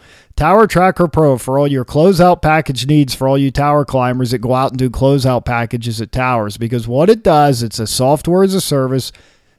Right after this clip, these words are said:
that will walk you through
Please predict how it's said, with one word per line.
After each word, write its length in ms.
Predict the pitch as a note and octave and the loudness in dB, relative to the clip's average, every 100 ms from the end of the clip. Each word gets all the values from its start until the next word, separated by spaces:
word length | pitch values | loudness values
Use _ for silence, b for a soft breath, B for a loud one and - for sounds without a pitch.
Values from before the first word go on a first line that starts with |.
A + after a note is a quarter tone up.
| b | b
that 380 | C3 F3+ C#3 - b b _ | 2 2 2 -2 b b _
will 200 | B2+ A#2 | -6 -2
walk 380 | B2 D#3 F#3+ - | 2 4 4 4
you 160 | G#3+ | 2
through 640 | F#3 - A#3 G3+ C3+ B2 | 2 2 6 6 6 4